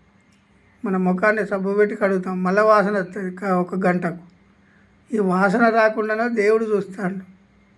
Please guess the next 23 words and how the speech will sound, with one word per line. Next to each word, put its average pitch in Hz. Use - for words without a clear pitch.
మరి 196
హృదయాలను 214
కడుక్కోమని 202
దేవుడు 190
చెప్తే 190
మన 180
హృదయాలను 196
కడగకుండా 180
మనం 190
ఇప్పుడు 208
ఏం 190
చేస్తాను? 214
"నాకు 214
శిక్ష 220
వద్దు 214
ప్రభువా, 190
నాకు 196
ద-, 185
నాకు 180
సమెట 190
దెబ్బలు 202
వద్దు 185
ప్రభువా." 190